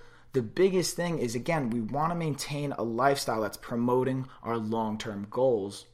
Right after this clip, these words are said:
So just make a couple of adjustments. Eat a plate, have water or a glass of wine, but then go out for a twenty-minute walk. See if everyone, if anyone wants to come with you. You'd be surprised how many people are willing to go for a walk.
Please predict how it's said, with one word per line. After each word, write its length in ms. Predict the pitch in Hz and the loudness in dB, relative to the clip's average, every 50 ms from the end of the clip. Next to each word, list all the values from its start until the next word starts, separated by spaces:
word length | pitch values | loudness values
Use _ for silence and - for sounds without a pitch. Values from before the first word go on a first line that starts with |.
| - - - - - - - - - - | -20 -20 -20 -20 -20 -20 -20 -20 -18 -6
So 240 | - - 151 143 | 0 4 4 4
just 260 | 135 127 - 202 202 - | 4 4 2 0 2 2
make 140 | 202 190 | 0 2
a 60 | - 185 | 2 2
couple 320 | - 196 185 - 180 180 | 4 4 2 4 4 2
of 80 | 170 175 | 2 2
adjustments. 480 | 165 196 208 220 - - - - - - - - - - | 2 0 0 0 -2 -6 -8 -10 -12 -14 -16 -18 -12 -4
Eat 220 | - 139 - - - - - - | 0 2 2 2 0 -2 0 4
a 160 | - 147 160 | 6 6 6
plate, 420 | - - - 120 104 104 113 - - - - | 4 2 0 2 2 2 2 0 -2 -10 -12
have 420 | - - 143 147 160 175 170 165 160 - - 123 | 0 6 8 8 10 8 6 -2 -8 -14 -12 -10
water 540 | 107 104 110 120 117 117 117 120 123 120 | -4 0 4 6 6 6 6 6 4 2
or 160 | - - - 110 | 2 0 -4 -4
a 40 | |
glass 320 | 104 117 123 123 120 - - | -2 2 2 2 2 2 0
of 60 | 120 | -2
wine, 140 | 120 127 131 | -2 -2 -2
but 140 | 151 147 - | -2 -4 -2
then 180 | 156 151 147 | -2 -2 -2
go 220 | 127 - 135 131 143 | 0 0 0 2 2
out 140 | 147 147 | 2 2
for 180 | - - 160 156 | 2 2 2 2
a 40 | 156 | 2
twenty-minute 480 | 156 - 170 165 170 165 165 160 165 | 2 0 -2 -2 0 -2 -2 -2 -4
walk. 480 | 131 120 123 156 185 143 104 - - - - - - - - - | -4 -4 -4 -4 -4 -4 -4 -6 -8 -16 -20 -20 -20 -20 -16 -8
See 180 | - - 156 165 | 0 4 4 6
if 80 | 160 | 6
everyone, 340 | 170 160 151 156 165 160 160 - | 6 6 6 4 2 2 2 2
if 100 | 135 - | 2 2
anyone 240 | 151 156 160 160 160 | 4 2 4 2 2
wants 200 | 160 156 151 - | 2 2 2 2
to 100 | 160 156 | 2 2
come 160 | - 156 156 | 2 2 2
with 160 | 180 185 156 | 0 0 0
you. 40 | 107 | 0
You'd 160 | 107 143 175 | 0 0 2
be 100 | 185 220 | 2 2
surprised 420 | - - 226 - 208 214 190 - | 2 2 4 4 2 2 2 2
how 60 | 170 151 | 2 2
many 120 | 156 156 | 2 0
people 300 | 151 - 160 - 151 147 | 0 0 0 2 2 2
are 80 | 139 139 | 2 2
willing 240 | 139 147 147 151 | 0 0 -2 -2
to 100 | 147 - | -4 -2
go 160 | 117 131 135 123 | 0 0 0 0
for 180 | - - 131 | 0 -2 0
a 80 | 120 117 | 0 2
walk. 320 | 120 156 180 131 113 - | 2 0 -2 -2 -4 -6